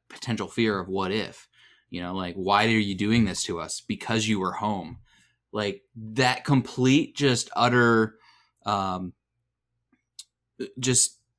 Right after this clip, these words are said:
no, there, there's no, there's no rhyme or reason to it. It could have been anyone at any point in time. Um, and that just, that ending, oh, that tears at you,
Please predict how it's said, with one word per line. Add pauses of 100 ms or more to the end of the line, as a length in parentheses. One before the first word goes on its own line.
(600)
no,
there,
there's
no,
there's
no
rhyme
or
reason
to
it. (160)
It
could
have
been
anyone
at
any
point
in
time. (480)
Um,
and
that
just,
that
ending,
oh,
that
tears
at
you,